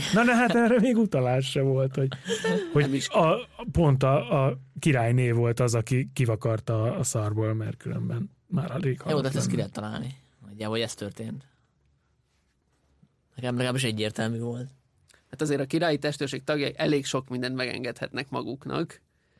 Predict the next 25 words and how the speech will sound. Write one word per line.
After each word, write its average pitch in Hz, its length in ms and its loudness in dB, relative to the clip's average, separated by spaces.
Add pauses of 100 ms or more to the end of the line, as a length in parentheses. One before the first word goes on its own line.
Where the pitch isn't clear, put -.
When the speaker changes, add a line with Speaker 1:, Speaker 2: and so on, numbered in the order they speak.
(400)
Speaker 2:
Tehát - 180 -10
ugye 131 160 -4
portyázhatnak 135 840 -6
a 139 320 -2 (100)
bordélyházak 135 680 -4
környékén, 135 580 -6
és - 180 -8
igazából - 560 -10
maximum 139 400 -8
kapnak 135 340 -8
egy 139 100 -8
szóbeli 131 400 -4
megrovást. 131 840 -6 (1500)
Itt 143 260 -4
is, 135 140 -2
itt 139 160 -4
viszont 156 320 0
az 123 120 -2
volt, 127 160 -2
hogy 131 120 -4
hát 185 400 -4
veszélyben 127 500 -4
volt - 280 -8
a 165 280 -10
hercegnő, 190 640 -2